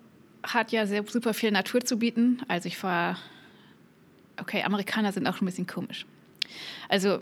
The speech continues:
die connecten am meisten über Activities. Und wenn man dann hier hinkommt und erfolgreich sich etablieren will und Freundeskreis aufbauen will, der nicht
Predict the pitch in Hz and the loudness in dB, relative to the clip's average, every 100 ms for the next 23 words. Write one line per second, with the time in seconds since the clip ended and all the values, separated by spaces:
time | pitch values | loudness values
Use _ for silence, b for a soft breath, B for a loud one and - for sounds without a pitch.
0 | - - 202 - 240 247 285 320 277 - | -4 -8 -4 4 6 6 4 0 -6 -2
1 | - 220 226 - 196 214 190 185 180 - | 4 4 4 0 2 2 4 6 4 2
2 | - 202 180 175 170 - 175 - - 196 | 0 2 2 2 2 -2 -8 -6 -6 -6
3 | - 175 220 - - - - - - - | -4 -4 -4 -10 -18 -20 -20 -20 -20 -20
4 | - - - - - - - - 214 220 | -20 -20 -20 -20 -20 -20 -6 2 6 6
5 | 220 208 202 196 285 - 208 240 - 196 | 6 6 4 4 4 4 4 4 2 0
6 | - - 208 208 185 190 180 - - 185 | 0 0 -2 0 -2 -2 -6 -8 -6 -2
7 | 208 208 196 196 220 226 - 185 - - | 0 0 0 0 0 -2 -4 -4 -4 -2
8 | 180 190 180 175 175 175 180 175 175 185 | 0 0 -2 -4 -2 -4 -2 -2 0 0
9 | 180 180 180 | 0 0 -2